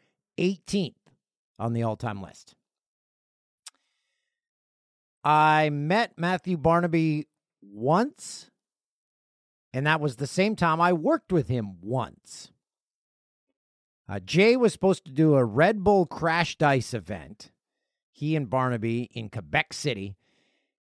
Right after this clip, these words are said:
He couldn't do it, so they said, "Dan, you're doing it." I'm like, "Okay, I get to go to Quebec City, baby."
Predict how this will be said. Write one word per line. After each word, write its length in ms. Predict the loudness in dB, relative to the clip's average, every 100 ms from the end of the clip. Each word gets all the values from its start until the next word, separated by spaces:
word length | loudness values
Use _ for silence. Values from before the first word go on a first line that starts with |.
| _
He 180 | _ -2
couldn't 360 | 2 2 2 2
do 220 | 4 4
it, 120 | 4
so 180 | 0 0
they 160 | 2 0
said, 680 | -2 -2 0 -2 -2 -4 -8 _
"Dan, 540 | -4 0 2 2 2 -2 -6 _ _
you're 380 | -10 4 8 8
doing 340 | 6 2 2
it." 160 | -2 -8 _ -12
I'm 60 | -8
like, 200 | -8 -2
"Okay, 600 | 0 2 4 6 6 4
I 40 |
get 140 | 4
to 80 | 0
go 100 | 0
to 80 | 0
Quebec 380 | 0 0 -2 -2
City, 340 | -4 -2 -2
baby." 1600 | -2 -2 -2 -6 -8 -10 -12 -12 -18 -18 -20 -20 -20 -20 -20 -20